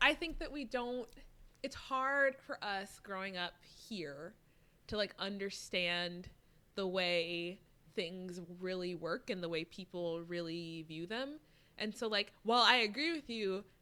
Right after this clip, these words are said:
um, in, like, a human sense, like, look, like, he's not required to be there for a job. Like, William, there's Charles, there's William, there's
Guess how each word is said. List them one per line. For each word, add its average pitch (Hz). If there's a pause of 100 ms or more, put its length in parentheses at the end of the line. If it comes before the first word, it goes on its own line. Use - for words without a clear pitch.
(140)
um, 202
in, 196
like, 190
a 185
human 262
sense, 190
like, 160
look, 180
like, 180
he's 185
not 190 (420)
required 165
to 185
be 160
there 160
for 156
a 151
job. 131
Like, 131 (720)
William, 180 (180)
there's 175
Charles, 185
there's 170
William, 170
there's 160